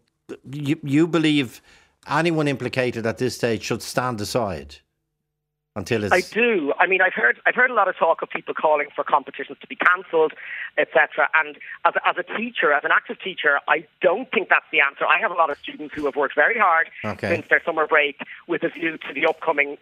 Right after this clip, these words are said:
Speaker 2: regional Oireachtasí that'll happen, you know, over the month of November in different parts of the world. And, you know, I don't see why their hard work should go in vain because of this issue. However, I really feel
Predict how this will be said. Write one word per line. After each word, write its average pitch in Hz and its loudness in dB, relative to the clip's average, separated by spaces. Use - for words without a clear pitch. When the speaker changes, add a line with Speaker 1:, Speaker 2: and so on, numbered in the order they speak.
Speaker 2:
regional 156 0
Oireachtasí 147 0
that'll 139 -2
happen, - 2
you 156 -2
know, 143 2
over 156 0
the 160 -2
month 160 -2
of 156 -4
November 147 0
in 139 -6
different 139 -8
parts 131 2
of 220 -4
the 330 -8
world. 294 0
And, 196 2
you 208 0
know, 185 4
I 170 2
don't 226 0
see 214 -6
why 165 2
their 190 4
hard 185 2
work 156 0
should 156 -8
go 156 2
in 147 -6
vain 143 0
because 156 0
of 139 -8
this 135 -4
issue. - 0
However, 170 2
I 156 2
really 185 0
feel 139 2